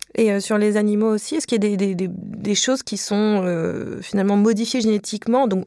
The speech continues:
bon, déjà, la nourriture, forcément, ça influence notre être humain, finalement, puisque si on mange un, un soja qui est peut-être à plus de valeur nutritive, ça a quand même, euh, ça, ça a déjà une certaine influence sur nous. Mais est-ce qu'il y a des, des modifications génétiques qui viennent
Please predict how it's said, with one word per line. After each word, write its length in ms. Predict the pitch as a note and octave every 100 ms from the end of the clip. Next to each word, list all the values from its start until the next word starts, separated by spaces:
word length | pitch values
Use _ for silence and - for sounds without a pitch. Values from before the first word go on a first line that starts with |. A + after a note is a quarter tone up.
| -
bon, 140 | F3+ -
déjà, 240 | F3+ G#3+
la 80 | G#3
nourriture, 400 | G3+ G3 G3+ C4
forcément, 320 | - F#3+ G#3+
ça 180 | A#3+ F#3
influence 480 | F#3 F#3 G3+ G#3+ A3+
notre 400 | G#3 F#3+ - - _ _ -
être 200 | F3+ -
humain, 200 | A#3 G3+
finalement, 380 | - F#3 G3 G#3
puisque 320 | F#3 - F#3
si 120 | -
on 40 |
mange 180 | G3 G3
un, 200 | F#3 F3+ - - - -
un 340 | F#3 F#3 F3 F3+
soja 460 | - A3 G3+ G#3
qui 100 | -
est 60 | F#3
peut-être 240 | F#3 F#3
à 60 | -
plus 180 | A3 G3+
de 80 |
valeur 260 | G3+ F#3 F#3
nutritive, 560 | G3 F#3+ - - C#4 -
ça 120 | F#3
a 20 |
quand 120 | F3
même, 220 | F#3+ G3
euh, 420 | F#3 F3 F3 - F#3
ça, 260 | - F#3+ F3+
ça 80 |
a 40 | F3+
déjà 160 | F3+ G3
une 80 |
certaine 260 | F#3+ F3+ - - -
influence 420 | F3+ E3+ G3 F#3+ F#3+
sur 200 | F#3+ G3
nous. 160 | E4+ - - - -
Mais 80 | G3+
est-ce 120 | G#3
qu'il 100 | -
y 100 | B3+
a 20 | A3+
des, 60 |
des 140 | G3 G3
modifications 640 | G3+ A3 A3+ G#3+ G3 A#3+
génétiques 380 | G#3+ G3+ G3+ C#4
qui 120 | G3
viennent 340 | F#3 A3 G3